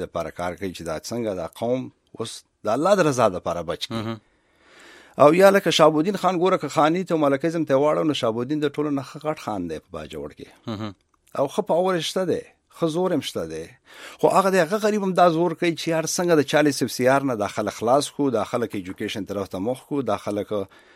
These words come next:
Speaker 1: آزاد کړو.
Speaker 2: مهم.
Speaker 1: یو آزاد قبایل ترې رشتې جوړ کړو.
Speaker 2: صحیح.
Speaker 1: نو د دې دپاره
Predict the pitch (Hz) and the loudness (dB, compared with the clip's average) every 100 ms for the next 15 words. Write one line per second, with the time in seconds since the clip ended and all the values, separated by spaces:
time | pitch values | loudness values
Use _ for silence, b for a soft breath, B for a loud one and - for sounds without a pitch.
0 | B B 117 117 131 143 - 147 143 143 | B B -4 4 8 8 6 0 0 -2
1 | - _ _ - 110 120 113 - 123 123 | -10 _ _ -10 -6 -6 -6 -2 2 4
2 | 120 160 - 139 127 127 - 123 113 - | 6 6 6 4 6 6 4 0 0 2
3 | 147 117 127 143 139 147 143 - _ _ | 2 4 0 0 -2 -6 -6 -12 _ _
4 | _ _ _ _ _ _ - - 107 95 | _ _ _ _ _ _ -18 -8 -6 -6
5 | - - 120 160 175 160 170 165 226 214 | -12 -4 2 2 2 0 0 2 4 4
6 | - 190 190 | 4 2 2